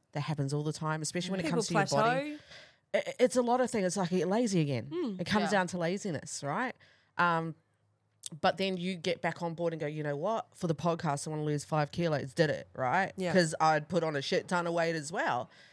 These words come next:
Speaker 1: And,
Speaker 2: But
Speaker 1: and
Speaker 2: life has ebbs and flows.
Speaker 1: It does. It does.
Speaker 2: And I, and it, it's not, you know, it is, it is always going to be a road travelled. Sometimes it's beautiful, smooth bitumen.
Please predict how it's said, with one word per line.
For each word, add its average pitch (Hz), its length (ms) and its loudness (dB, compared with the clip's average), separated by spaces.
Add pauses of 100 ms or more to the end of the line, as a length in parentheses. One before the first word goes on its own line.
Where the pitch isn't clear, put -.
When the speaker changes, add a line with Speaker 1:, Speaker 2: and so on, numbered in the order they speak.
(240)
Speaker 1:
And, 170 460 2 (500)
Speaker 2:
But 175 80 2
Speaker 1:
and 262 180 6
Speaker 2:
life 269 220 4
has 294 200 0
ebbs 196 240 -2
and 185 140 -2
flows. 156 420 0
Speaker 1:
It 180 100 4
does. - 380 -4 (180)
It 202 140 2
does. 202 80 4
Speaker 2:
And 214 80 4
I, 220 120 2 (120)
and 214 160 0
it, 208 140 -2
it's - 260 -6
not, 214 300 0 (960)
you 202 120 -4
know, 190 100 2
it 208 200 2
is, 214 420 -2 (380)
it 196 140 -2
is 190 140 0
always 185 520 4
going 185 300 0
to 190 120 -4
be 180 180 2
a 175 80 2
road 165 500 2 (300)
travelled. 170 600 0 (240)
Sometimes 185 840 -2
it's 180 260 -6
beautiful, 180 720 -4
smooth 175 340 -4
bitumen. 185 560 -4